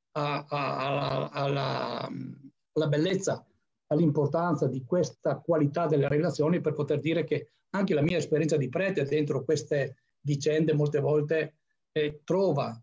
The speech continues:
il bisogno, trova la necessità di, eh, essere sostenuto, di essere, eh, supportata, perché sono una persona normale, sono un uomo, anch'io, come tutti quanti gli altri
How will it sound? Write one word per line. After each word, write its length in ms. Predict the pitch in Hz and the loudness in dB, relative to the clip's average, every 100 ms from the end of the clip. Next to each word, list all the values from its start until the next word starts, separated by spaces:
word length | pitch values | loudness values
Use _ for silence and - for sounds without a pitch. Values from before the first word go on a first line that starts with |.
| _ | _
il 180 | - 151 | -4 0
bisogno, 720 | 139 143 151 160 160 165 170 - | 2 2 2 2 2 2 0 0
trova 260 | 180 170 | 0 2
la 100 | 143 | 2
necessità 640 | 143 135 139 143 147 151 | 0 -2 -4 -2 -2 -2
di, 200 | 135 135 131 - _ _ _ _ | -2 -4 -6 -8 _ _ _ _
eh, 240 | 139 131 | -6 -4
essere 320 | 165 151 165 127 | -4 -2 -2 0
sostenuto, 480 | 160 - 143 170 | -2 0 0 2
di 120 | 147 147 | 0 0
essere, 440 | 143 151 147 - | 0 -2 -2 -2
eh, 520 | 135 135 135 - - - | -4 -2 -4 -6 -8 -4
supportata, 880 | - 143 143 135 - 135 123 - _ _ _ | -2 -2 -2 -2 -2 -4 -6 -12 _ _ _
perché 380 | 160 143 156 - _ _ _ _ _ _ | -14 -6 -6 -6 _ _ _ _ _ _
sono 280 | - 175 160 | 0 2 2
una 180 | 143 139 | 0 -2
persona 400 | - - 147 123 | -8 -2 0 0
normale, 680 | 123 127 123 113 117 - - _ _ | -2 -2 -2 -2 -4 -8 -12 _ _
sono 220 | - 147 139 | -2 0 2
un 80 | 131 | 2
uomo, 420 | 123 113 147 - _ | 0 0 -4 -6 _
anch'io, 520 | 135 - - 247 139 | -2 -2 -8 -8 -6
come 240 | 151 123 | -4 -6
tutti 240 | 113 139 - | -6 -8 -8
quanti 300 | 143 139 143 | -6 -6 -6
gli 80 | - | -10
altri 180 | - | -16